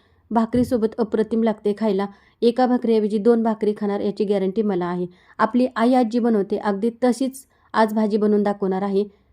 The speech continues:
वेळ न वाया घालवता पटकन रेसिपी बनवायला सुरुवात करूया. इथे मी कढईमध्ये गरम पाणी करून घेतले. शेपूची भाजी स्वच्छ धुवून घेतली, बारीक चिरून घेतली, त्यानंतर घातली आणि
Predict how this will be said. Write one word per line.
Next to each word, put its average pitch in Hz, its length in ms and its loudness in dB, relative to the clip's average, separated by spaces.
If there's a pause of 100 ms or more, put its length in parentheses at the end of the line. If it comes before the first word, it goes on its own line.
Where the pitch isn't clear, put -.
(140)
वेळ 233 200 4
न 262 120 0
वाया 226 160 0
घालवता 208 360 -2
पटकन 220 380 -2
रेसिपी 202 320 -2
बनवायला 190 380 -2
सुरुवात 196 400 -2
करूया. 165 240 -4 (840)
इथे 262 200 4
मी 311 80 8
कढईमध्ये 262 500 4
गरम 233 260 2
पाणी 233 240 0
करून 226 300 0
घेतले. 220 380 -2 (100)
शेपूची 247 400 0
भाजी 220 400 -2 (340)
स्वच्छ 247 280 2
धुवून 233 260 2
घेतली, 220 280 0
बारीक 214 320 0
चिरून 220 280 2
घेतली, 214 340 0
त्यानंतर 202 420 0
घातली 202 420 -2 (380)
आणि 226 280 2